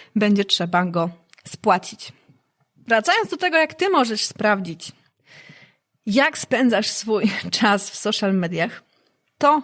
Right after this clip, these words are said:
bardzo serdecznie ci polecam aplikację trakującą, śledzącą po polsku byśmy powiedzieli. Jeśli nie lubisz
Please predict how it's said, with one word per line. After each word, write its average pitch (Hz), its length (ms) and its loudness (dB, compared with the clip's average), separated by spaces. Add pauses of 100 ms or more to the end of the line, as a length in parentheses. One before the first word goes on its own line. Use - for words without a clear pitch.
bardzo 247 360 2
serdecznie 202 640 -4
ci - 240 -4
polecam 214 580 2 (440)
aplikację 226 760 0
trakującą, 196 840 0 (800)
śledzącą 190 640 2
po 196 160 -6
polsku 185 380 -6
byśmy 180 360 -6 (720)
powiedzieli. 190 580 0 (880)
Jeśli 277 420 4
nie 262 160 6
lubisz 240 540 0